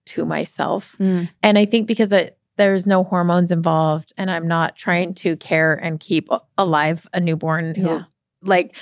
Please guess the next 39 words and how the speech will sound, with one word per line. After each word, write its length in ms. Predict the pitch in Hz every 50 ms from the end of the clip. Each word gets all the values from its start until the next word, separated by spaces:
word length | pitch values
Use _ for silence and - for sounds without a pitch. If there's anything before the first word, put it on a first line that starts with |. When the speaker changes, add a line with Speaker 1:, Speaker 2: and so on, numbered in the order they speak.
| - - - -
Speaker 1:
I 60 | 190
feel 120 | 190 214
like 160 | 214 214 208
I 60 | 208 185
can 140 | 220 208
be 120 | 185 190 175
more, 400 | 180 175 175 175 170 170 170 170
like, 220 | 165 160 156 156 -
observant 640 | 185 160 180 185 170 165 160 175 185 208 190 - - 202
of 160 | 190 190 175
Speaker 2:
Mm. 60 | 175
Speaker 1:
the 80 | 185 180
way 160 | 170 165 170
that 140 | 170 160 160
I 100 | 160 165
feel. 440 | - - 156 165 170 208 233 233 _ _
Speaker 2:
Yeah. 220 | 185 165 143 165 - - _ _
Speaker 1:
And 480 | 220 214 214 202 196 180 175 185 196 - -
when 240 | - 220 208 196 190
I 260 | - 190 196 190 202 214 220 220 -
am, 500 | 202 196 185 180 175 170 170 165 165 165 - _ _ _ _ _
"Crap, 340 | - - 208 202 196 196 190
you 60 | 190
don't 160 | 185 180 180
know 160 | 185 180 - -
anything. 420 | 208 202 190 185 185 - 190 190
I 60 | 185 175
can't 300 | - - 185 185 - -
believe 300 | - 98 90 90 185 -
you 140 | - - - _ _ -
don't," 420 | 202 180 185 - 180 185 - -
like, 200 | 233 226 202 -
when 120 | 214 202
I'm 200 | 196 202 220 220
hard 300 | 208 - - 180 175 175
on 100 | 190 196
myself, 480 | 202 208 208 202 - 202 208 226 254 233
Speaker 2:
Mm. 240 | 202 190 185 180 175 - _ _ _ _ _ _
Speaker 1:
then 480 | - 196 214 202 196 196 190 185 -